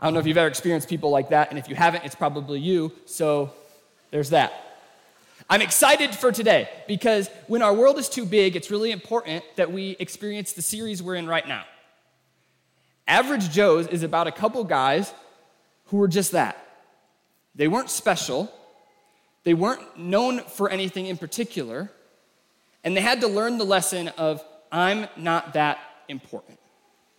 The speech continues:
Their blessing was they got to learn it alongside of Jesus. And so today we're in First Peter chapter three. First Peter is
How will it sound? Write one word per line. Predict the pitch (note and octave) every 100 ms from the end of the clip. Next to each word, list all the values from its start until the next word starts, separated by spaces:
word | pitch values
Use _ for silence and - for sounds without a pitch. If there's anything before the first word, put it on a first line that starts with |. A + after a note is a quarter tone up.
| _ _ _ _ _ _ _ _ _ _
Their | C#3 C4 C#4
blessing | A#3+ G3+ G#3
was | G3
they | G#3
got | G#3 G3
to | F#3
learn | F#3+ F#3
it | F3+
alongside | F3 E3+ E3 - D#3+ D#3 D#3 -
of | D#3 C3
Jesus. | C#3 - - - - _ _ _ _ _ _ _ _ _ _ -
And | E3+
so | G3+
today | F#3 F#3+ D4
we're | B3+
in | G#3
First | E3+ G#3+ A#3+ -
Peter | G3 F3+ E3
chapter | - D3+ -
three. | C3+ - B2+ D#2+ _ _ _ _ _ _ _ _ _ _ _ _
First | - C4+ -
Peter | B3 A#3 A3
is | - F#3 E3+